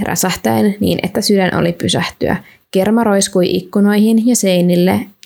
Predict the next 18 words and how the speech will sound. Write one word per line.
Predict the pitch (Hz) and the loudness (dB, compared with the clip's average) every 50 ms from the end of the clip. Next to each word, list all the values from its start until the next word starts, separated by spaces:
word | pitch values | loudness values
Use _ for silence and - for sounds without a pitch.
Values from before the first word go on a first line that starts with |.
| - _ _ _ _ _ _ _ _ - - - - - _ | -20 _ _ _ _ _ _ _ _ -16 -14 -14 -14 -10 _
kun | - 202 185 - - | -2 -2 0 0 0
astia | 175 165 - - - 214 220 220 | -2 -2 -4 -2 -2 0 0 0
särkyi. | 208 - 175 - - 175 - - - - 196 180 202 - - - _ - | 0 0 -2 -2 -4 -4 -4 -2 -2 0 -2 -2 -4 -8 -18 -20 _ -4
Kuului | - 190 185 185 196 202 202 202 | 0 2 2 4 4 4 2 2
kuin | 202 208 185 185 180 | 2 0 0 0 0
piiskan | - 240 247 247 240 - - 208 180 175 175 | 0 2 2 2 2 0 0 0 2 2 2
läimähdys | 175 170 170 170 175 175 170 170 190 185 180 - - - _ - - - | 2 2 2 2 2 2 2 2 0 0 0 -2 -4 -8 _ -8 -2 0
ja | 214 180 | 0 0
Dobby | - - - 233 | 0 0 -2 -2
katosi. | - - 175 - - - 175 - 202 185 - - - _ _ - - _ _ _ _ _ _ _ _ _ _ _ _ _ - | -2 -4 -4 -4 -4 -4 -4 -2 -2 -4 -6 -8 -16 _ _ -20 -20 _ _ _ _ _ _ _ _ _ _ _ _ _ -4
Ruokailuhuoneesta | 208 196 190 190 - 214 220 220 214 208 214 214 214 208 208 202 196 - 190 | -2 -2 -2 -2 -2 0 0 2 2 2 2 2 2 2 2 2 0 -2 -2
kuului | - - 185 180 185 202 214 208 | -2 0 0 2 2 2 2 2
kiljuntaa | 202 - 185 175 175 175 175 175 175 175 - 180 - - - | 0 0 0 2 2 2 2 2 0 0 -2 -2 -2 -2 -2
ja | 185 180 170 | -2 0 0
Vernon | 170 165 - - - 185 | 0 -2 0 0 0 0
sitä | 185 196 202 208 202 | 0 0 -2 -2 -2
säntäsi | - 190 180 170 170 - 185 185 196 190 | 0 0 0 0 0 0 0 0 0 -2
keittiöön, | 190 87 - - - - - - 98 104 107 110 180 175 | -2 -2 -4 -4 -6 -6 -6 -4 -2 -2 -2 -2 -2 -4